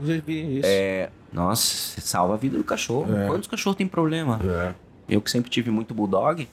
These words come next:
Speaker 2: pô, se eu
Speaker 1: Época
Speaker 2: tivesse
Speaker 1: de
Speaker 2: conhecido
Speaker 1: fogos, né, cara? Quando os bichos tão loucão aí
Speaker 2: Ficam
Speaker 1: por causa dos
Speaker 2: louco.
Speaker 1: fogos aí de artifício,
Speaker 2: Ficam
Speaker 1: então
Speaker 2: louco.
Speaker 1: dá um C B Dzinho pra eles, o bicho fica calminho,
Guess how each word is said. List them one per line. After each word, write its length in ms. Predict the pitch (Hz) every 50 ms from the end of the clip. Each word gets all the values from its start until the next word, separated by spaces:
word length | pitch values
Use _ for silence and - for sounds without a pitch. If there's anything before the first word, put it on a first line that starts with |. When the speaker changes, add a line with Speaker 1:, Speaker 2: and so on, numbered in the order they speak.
| - - - - - -
Speaker 2:
pô, 100 | - 170
se 60 | 151 -
eu 40 | 120
Speaker 1:
Época 20 |
Speaker 2:
tivesse 260 | - - 151 143 131
Speaker 1:
de 60 | 131 -
Speaker 2:
conhecido 220 | 147 143 131 143
Speaker 1:
fogos, 340 | 156 170 - 156 147 123 110
né, 160 | 120 123 143
cara? 240 | - - 107 104 104
Quando 160 | - 107 110
os 80 | 107 107
bichos 300 | 104 120 117 117 - -
tão 180 | 127 123 123
loucão 420 | 120 123 131 - - 131 117 120 120
aí 80 | 117 117
Speaker 2:
Ficam 120 | - -
Speaker 1:
por 40 | 262
causa 120 | 196 - 131
dos 100 | 147 175
Speaker 2:
louco. 100 | 208 -
Speaker 1:
fogos 320 | 117 113 117 120 117 107
aí 220 | 117 110 110 117 113
de 100 | 110 113
artifício, 600 | 113 120 - - - - 120 123 123 - - 123
Speaker 2:
Ficam 100 | 123 - 147
Speaker 1:
então 80 | - 123
Speaker 2:
louco. 120 | 110 107
Speaker 1:
dá 60 | 123 131
um 80 | 135
C 160 | - - 139
B 140 | - 139 139
Dzinho 400 | 139 139 135 131 117 123 131 131
pra 180 | 127 135 131 131
eles, 260 | 131 139 147 147 127
o 60 | - -
bicho 200 | 143 143 - -
fica 200 | - - 156 143
calminho, 640 | - - 143 143 139 135 135 143 151 165 175 214